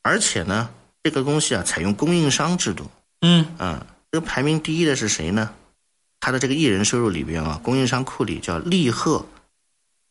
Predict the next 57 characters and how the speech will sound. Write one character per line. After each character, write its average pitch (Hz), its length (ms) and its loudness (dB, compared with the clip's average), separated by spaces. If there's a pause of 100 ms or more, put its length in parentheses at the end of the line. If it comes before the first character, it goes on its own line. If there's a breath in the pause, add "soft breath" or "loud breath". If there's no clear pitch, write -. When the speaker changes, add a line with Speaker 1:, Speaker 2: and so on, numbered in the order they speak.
(360)
Speaker 1:
影 92 220 0
视 117 220 0
文 87 240 0
化 98 300 -4 (1300)
浙 135 240 4
江 123 300 2
长 92 380 0
兴 156 320 2 (680)
工 104 120 4
作 98 200 2
室。 - 200 -4 (280)
Speaker 2:
嗯。 160 340 4
Speaker 1:
记 - 140 -4
住 98 120 0
啊， 87 220 -2
Speaker 2:
影 123 160 4
视 131 80 2
剧 135 80 2
嘛。 156 60 4
Speaker 1:
浙 90 60 4
江 113 180 2
长 98 240 0
兴。 131 200 2 (120)
Speaker 2:
长 123 160 2
兴 135 100 6
影 123 80 4
视 - 0 -
剧。 - 0 -
Speaker 1:
很 127 80 4
多 143 100 4
人 156 80 4
经 160 80 4
常 147 160 4
想， 123 140 2
什 87 80 -2
么 202 80 2
又 226 100 2
是 - 120 -4
浙 - 160 -8
江？ 87 160 -14 (320)
这 160 80 2
家 175 80 4
公 175 120 2
司 170 140 2
谁 107 160 0
控 135 180 0
股 90 140 0
啊？ - 220 -6
谁 107 120 -2
持 - 160 0
股 - 160 -6
啊？ - 160 -6 (120)
Speaker 2:
嗯。 151 240 6
Speaker 1:
马 90 180 2
丽 135 180 4
啊。 85 160 0 (500)
Speaker 2:
哦。 156 340 4